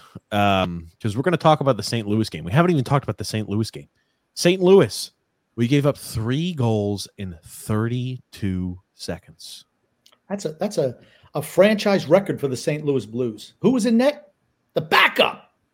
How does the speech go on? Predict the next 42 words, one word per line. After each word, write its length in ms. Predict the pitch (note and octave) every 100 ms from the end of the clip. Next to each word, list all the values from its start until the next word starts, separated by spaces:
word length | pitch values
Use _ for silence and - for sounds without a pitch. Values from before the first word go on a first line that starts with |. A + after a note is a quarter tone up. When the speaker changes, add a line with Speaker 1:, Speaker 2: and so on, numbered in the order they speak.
| -
Speaker 2:
The 80 | D3+
backup. 600 | G#3 E3 D#3+ G3 - _ _ -
The 80 |
three 300 | D#3+ G#3 A#3+
and 80 | A#3+
a 40 | G3+
half 240 | G#3+ G#3+
million 280 | G3 G3+ G3
dollar 240 | F3 F3+
backup 640 | E3 F3 C#3+ - A#2 - _ _ -
was 160 | C3 C3+
in 160 | A#2+
net. 240 | A#2 G2 _ _
Speaker 1:
He's 180 | C#3 B2+
two 200 | - F#3
point 220 | - C#3+
whatever 300 | B2+ B2+ A#2+
million 280 | G2+ F2+ F2
dollars, 320 | E2+ E2 E2
whatever 260 | G2 G2+ F#2
it 60 | E2+
is 160 | E2
now. 280 | E2+ D#2 F2
They, 120 | A#2 A2
they 240 | A2+ B2+
trust 300 | D3 B2 -
me. 100 | F#2 - - _ -
F-, 100 | -
oh 320 | B2+ C3 A#2 F#2+
my 100 | F#2+
gosh. 560 | F2+ F#2+ E2 - - - _
So 240 | - B2 A2+
we're 160 | A#2
gonna 120 | D#3+
talk 220 | C#3+ C#3 A2+
about 220 | G2+ F2+
that. 220 | F2 - - - _ _ _ _ _
We 100 | A#2+
give 160 | C3+ F#3+
up 120 | -
two 180 | - E3
goals. 500 | A2+ F2 F2+ -